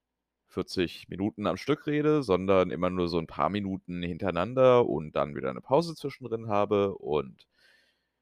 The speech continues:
ja, mal gucken. Aber vielleicht nehme ich dann trotzdem alles im Stück auf, weil es einfach gerade passt.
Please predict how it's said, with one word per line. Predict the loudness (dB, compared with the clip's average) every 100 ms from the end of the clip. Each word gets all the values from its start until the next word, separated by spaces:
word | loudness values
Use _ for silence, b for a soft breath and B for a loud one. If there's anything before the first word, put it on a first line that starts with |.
| _
ja, | 0 2
mal | 2
gucken. | -4 -8 -6
Aber | 2 2
vielleicht | 4 0
nehme | 2 -2
ich |
dann | -2 -2
trotzdem | -4 -2 0
alles | 0 -2
im | -6
Stück | -4 0
auf, | 2 2 4
weil | 2
es | 2 -4
einfach | -6 -8
gerade | -6 -6
passt. | -4 -6 -6 -18